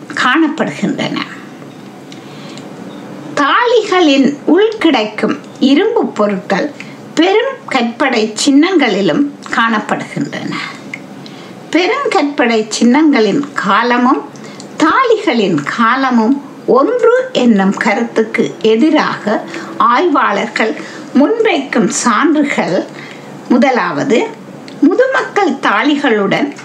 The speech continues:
பெருங்கற்படை சின்னங்கள் இணைந்து கட-, காணப்படாமை. இரண்டாவதாக, அகழாய்வில் கிடைக்கும் தரவுகளின்படி தாளிகள் பெருங்கற்படை சின்னங்களும் காலத்தால்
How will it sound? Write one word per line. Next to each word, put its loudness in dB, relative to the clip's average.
பெருங்கற்படை 0
சின்னங்கள் 2
இணைந்து 4
கட-, 0
காணப்படாமை. 0
இரண்டாவதாக, 2
அகழாய்வில் 2
கிடைக்கும் 0
தரவுகளின்படி 2
தாளிகள் 2
பெருங்கற்படை 0
சின்னங்களும் 4
காலத்தால் 0